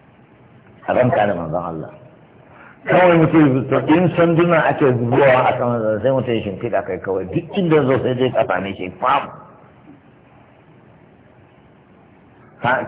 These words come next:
kibiya in ta tawo sai dai ka lafa bayan ka. Ko ka tare ta ta gaba. Amma ba zai ta samu manzon Allah ba. Wa'annan su ne bayin Allah. Amma sauran yan surutu ba. Kullum mutum yana magana zai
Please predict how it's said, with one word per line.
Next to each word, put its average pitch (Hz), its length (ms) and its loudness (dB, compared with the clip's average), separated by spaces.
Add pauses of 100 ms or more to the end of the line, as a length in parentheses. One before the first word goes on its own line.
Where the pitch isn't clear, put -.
kibiya 170 440 4
in 143 120 0
ta 135 80 -2
tawo 139 240 2
sai 143 140 0
dai 139 100 -2
ka - 100 0
lafa - 220 4
bayan 90 240 0
ka. - 120 -8 (880)
Ko - 120 2
ka 131 160 0
tare 110 240 0
ta 95 160 -10
ta - 100 0
gaba. 76 240 -4 (220)
Amma 104 240 -2
ba 98 160 4
zai - 160 -6
ta - 80 -10
samu 82 240 -2
manzon 73 240 -6
Allah 78 240 -6
ba. 76 120 -10 (520)
Wa'annan 98 640 -2
su 120 160 -8
ne 92 160 -6
bayin 82 480 -4
Allah. 80 320 -8 (1300)
Amma 139 320 2
sauran 180 320 4
yan 175 160 -2
surutu 131 320 0
ba. 78 320 -8 (880)
Kullum 302 480 0
mutum 180 160 0
yana 151 240 2
magana 117 320 4
zai 110 160 2